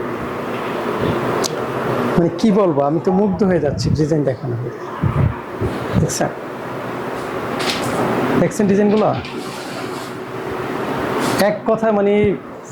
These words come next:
ফেল। মানে এই ডিজাইনটা তো খেয়াল করলে থাকলে, এই মধ্যে কালারগুলো আমি দেখাই দিচ্ছি, বাকি চারটা কালার, মানে আহ, কি শান্তি লাগতেছে ডিজাইনগুলো দেখাতে। মাশাআল্লাহ, একটা কালার,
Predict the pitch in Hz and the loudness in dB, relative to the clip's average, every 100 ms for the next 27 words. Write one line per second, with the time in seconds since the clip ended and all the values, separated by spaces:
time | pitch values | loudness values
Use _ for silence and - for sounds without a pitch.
0 | - - 208 202 131 120 - - 147 151 | -12 2 4 6 4 0 -6 -2 2 4
1 | 190 196 196 214 214 202 202 196 190 196 | 4 4 4 4 4 2 2 2 2 4
2 | 202 208 190 - 214 320 226 170 - 185 | 4 4 2 2 4 4 4 2 2 2
3 | 185 175 170 170 185 175 170 185 180 - | 4 4 4 4 4 4 2 2 2 0
4 | - - - - - - - - - - | 0 0 -2 -6 -6 -2 0 4 2 2
5 | - 147 - 185 180 - - 175 226 175 | 2 2 2 2 0 0 2 2 2 2
6 | 160 156 160 170 165 - - - - - | 4 4 4 4 4 0 -6 -10 -4 0
7 | 180 - 165 165 165 175 147 151 - - | 2 2 2 2 4 4 2 0 -2 0
8 | 147 156 147 143 135 143 - - - - | 2 4 4 4 2 2 0 0 0 0
9 | - - - - - - - - - 151 | 0 -2 0 0 0 -8 -8 -6 -2 2
10 | 135 127 151 - 147 - 147 143 156 | 2 2 0 2 2 2 0 2 2